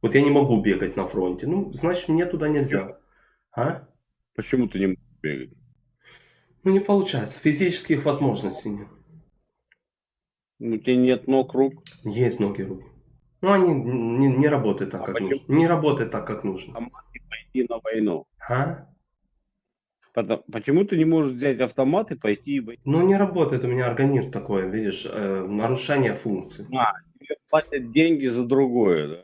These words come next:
Speaker 1: Мне вообще не платят деньги.
Speaker 2: Да пи-,
Speaker 1: Я на, работаю на, в Киеве работаю.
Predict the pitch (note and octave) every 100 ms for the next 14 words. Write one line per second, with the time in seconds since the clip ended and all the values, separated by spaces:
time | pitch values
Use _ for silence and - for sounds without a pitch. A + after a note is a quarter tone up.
0 | _ G2+ A2+ D3 C3 A#2 C#3+ A2+ G#2 G2
1 | G2 F#2 F#2+ F#2 F#2 - _ _ _ _
2 | _ _ _ G#2+ G#2 A#2+ - _ _ _
3 | - - - - C3 G#2+ B2 A#2+ A#2+ B2
4 | A#2 A2+ G#2 - - - G#2 F#2+ F#2+ F2+
5 | F#2 - -